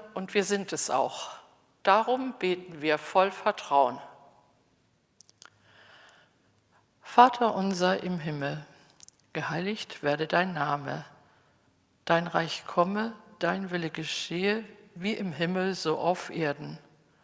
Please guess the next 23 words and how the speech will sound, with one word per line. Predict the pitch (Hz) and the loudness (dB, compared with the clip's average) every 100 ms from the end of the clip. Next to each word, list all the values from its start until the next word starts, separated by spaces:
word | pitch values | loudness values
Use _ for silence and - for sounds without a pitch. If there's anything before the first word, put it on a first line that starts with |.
| _ _ - _ _ | _ _ -20 _ _
Unser | 196 196 185 185 | -4 2 2 0
tägliches | - 233 233 214 - 202 - | 0 -2 -2 -6 -4 -4 -4
Brot | - 180 170 - | -4 0 0 -2
gib | 165 - | -10 -8
uns | 156 - - | -4 -4 -2
heute | 151 147 151 143 160 - _ _ _ _ _ _ - | -2 -4 -4 -8 -8 -14 _ _ _ _ _ _ -2
und | 202 214 - - | -2 -2 -8 -6
vergib | - 160 208 220 - | 0 0 0 -4 -2
uns | 233 233 - | -2 -2 -4
unsere | - 160 - 156 | -6 -6 -6 -6
Schuld, | 151 190 202 254 - - - - _ _ _ _ | -4 0 2 0 -6 -16 -20 -20 _ _ _ _
wie | - 190 | -2 0
auch | 151 143 - | 0 -2 -6
wir | 175 202 | -4 -4
vergeben | - 165 156 156 160 175 - | -2 -2 -2 -4 -4 -6 -8
unseren | 156 151 165 180 | -6 -2 -2 -2
Schuldigern. | - 165 147 143 131 147 147 156 - _ _ _ _ _ _ _ _ _ _ | -6 -4 -4 -4 -6 -8 -8 -14 -18 _ _ _ _ _ _ _ _ _ _
Und | 185 | -6
führe | - 233 247 214 | -4 0 2 2
uns | 196 - - | 0 -2 -2
nicht | 233 - - | -2 -4 -6
in | 208 | -4
Versuchung | 214 202 190 175 - 147 151 | 0 0 0 -4 -2 -2 -4